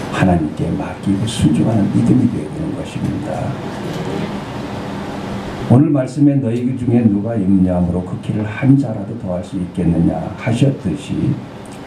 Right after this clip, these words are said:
우리가 아무리 염려하고 걱정하고 노력할지라도 하나님께서 정하신 우리의 생명을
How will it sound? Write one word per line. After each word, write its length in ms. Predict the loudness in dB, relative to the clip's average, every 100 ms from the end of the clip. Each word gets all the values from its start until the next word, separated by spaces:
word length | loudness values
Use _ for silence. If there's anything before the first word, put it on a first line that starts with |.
| -2 4
우리가 460 | 6 6 0 -4 -8 -16 -18 -6
아무리 680 | 0 4 6 6 4 2 0
염려하고 760 | 0 2 0 0 -2 -4 -6 -4
걱정하고 720 | -4 -4 0 0 0 0 2
노력할지라도 960 | 6 6 4 0 -4 0 0 -2 -4 -10 -12 -16 -16 -16 -14 -14 -10 2
하나님께서 600 | 4 4 2 0 0 2
정하신 640 | 2 2 0 0 0 2
우리의 320 | 0 0 -2
생명을 600 | -4 -4 -2 -2 -2 -4